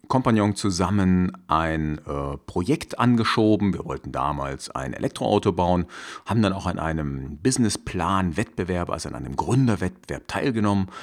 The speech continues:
Und ich habe den Businessplan für dieses Projekt und die später zu gründende Firma geschrieben. Da gab's also drei Stufen.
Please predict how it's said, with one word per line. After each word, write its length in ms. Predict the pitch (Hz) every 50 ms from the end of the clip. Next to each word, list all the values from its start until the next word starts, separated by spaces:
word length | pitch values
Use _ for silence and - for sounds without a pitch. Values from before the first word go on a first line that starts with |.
| - - - - _ _ _
Und 300 | - 95 98 98 95 -
ich 140 | - - -
habe 100 | 127 -
den 180 | - 120 110 101
Businessplan 640 | - 123 113 98 90 80 - - - 69 71 69 -
für 120 | - 71
dieses 280 | - 69 69 71 - -
Projekt 480 | - - 76 76 85 92 - _ -
und 200 | - 85 85 85
die 100 | 85 87
später 600 | 78 - - - - 78 90 95 92 - 90 90
zu 160 | - - 92
gründende 420 | 85 - 78 85 85 - - 92 95
Firma 560 | - - - 123 127 120 107 90 76 69 - - - - - _
geschrieben. 540 | - - - - 90 85 80 73 65 65 62
Da 140 | 65 67
gab's 340 | - - - 69 62 - -
also 180 | - - - 62
drei 280 | - - - 67 65
Stufen. 500 | - - - 113 117 117 113 - 107 101